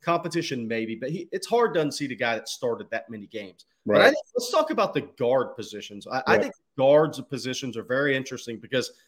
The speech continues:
Speaker 1: D J Campbell has a, a chance this spring to cement himself as a starting right guard. Then at left guard, I think it's totally up for grabs. I think it's interesting. Hayden Connor's working at backup center.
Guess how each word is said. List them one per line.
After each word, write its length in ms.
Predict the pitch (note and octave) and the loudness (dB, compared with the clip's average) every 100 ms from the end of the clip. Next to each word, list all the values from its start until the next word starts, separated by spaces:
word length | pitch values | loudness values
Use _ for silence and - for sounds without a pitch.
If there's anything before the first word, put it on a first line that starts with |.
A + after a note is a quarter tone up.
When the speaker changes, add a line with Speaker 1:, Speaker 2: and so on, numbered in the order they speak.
| _ _ - | _ _ 2
Speaker 1:
D 140 | F#3 | 4
J 200 | G#3 G#3+ | 8 8
Campbell 400 | - F3 F3+ D#3 | 8 4 6 4
has 240 | C#3 C#3+ D3 | 6 4 2
a, 140 | - - _ | -2 -8 _
a 80 | D#3+ | -6
chance 640 | E3 A3 G#3 C#3+ - - - | -2 2 2 2 -4 -12 -8
this 140 | C#3+ | -8
spring 420 | - D3 C#3+ C3+ C3+ _ _ | -4 -2 0 -2 -8 _ _
to 80 | - | -4
cement 420 | C3+ - C#3+ D3+ | 0 4 4 2
himself 480 | D#3+ D#3 D3+ D3+ D3 | 2 0 2 2 2
as 140 | C#3+ C3+ | -2 -8
a 40 | |
starting 400 | - C3+ C3 C3 | -4 0 0 0
right 300 | B2 B2 A#2+ | 0 -2 -2
guard. 280 | A#2 G2+ F#2+ _ _ _ _ - | -2 -2 -4 _ _ _ _ 10
Then 140 | A#3+ | 10
at 140 | C#4+ E3+ | 10 10
left 300 | F#3+ G#3+ D3 | 8 8 6
guard, 220 | C3 B2+ | 4 6
I 80 | G3+ | 4
think 160 | G#3+ | 2
it's 180 | C#3 - | 0 0
totally 400 | D3 E3+ D3+ C3+ | 2 2 4 2
up 160 | C3+ - | 0 -4
for 100 | A#2+ | -6
grabs. 380 | A#2 B2 C3+ - | 0 2 2 0
I 80 | C#3 | -2
think 220 | F#3 E3 | -2 -2
it's 220 | D3+ C#3+ D3+ | -4 -2 -4
interesting. 440 | D#3 - - C#3 | -6 -8 -8 -2
Hayden 260 | C3+ C#3+ C#3 | 0 -2 -2
Connor's 400 | C#3 C#3 C#3+ B2 | 0 0 0 -4
working 340 | A#2+ C3 - B2+ | -4 -6 -6 -8
at 120 | - | -2
backup 420 | B2 B2 B2+ - | 0 0 -4 -6
center. 460 | - B2 B2 D#3 | -4 -4 -4 -6